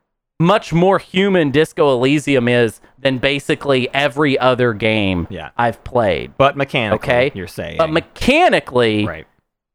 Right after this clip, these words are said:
Speaker 1: can we justify that? Celeste is a marriage of both. Celeste is about identity, about self-discovery, about, uh, conquering,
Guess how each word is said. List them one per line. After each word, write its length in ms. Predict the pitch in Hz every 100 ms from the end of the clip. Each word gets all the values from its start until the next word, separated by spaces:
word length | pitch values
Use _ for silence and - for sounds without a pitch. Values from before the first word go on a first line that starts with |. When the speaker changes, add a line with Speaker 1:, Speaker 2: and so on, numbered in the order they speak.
| _ _ -
Speaker 1:
can 200 | 196 185
we 160 | 180
justify 800 | 127 107 110 214 - 143 - 120
that? 260 | 107 101 - - -
Celeste 540 | - 202 180 359 -
is 120 | 226 180
a 80 |
marriage 380 | 175 208 214 165
of 100 | 131
both. 340 | 156 202 113 - _ _
Celeste 460 | - 170 180 285 -
is 260 | 208 156 - - _
about 460 | 143 147 175 165 - _ -
identity, 760 | 127 110 - 160 196 190 202 -
about 300 | 127 139 -
self-discovery, 1300 | - 160 143 - - - - 156 165 185 190 190 185 -
about, 480 | - 143 160 147 - _ _ -
uh, 360 | 135 123 107 -
conquering, 840 | - 170 165 170 - 165 160 156 143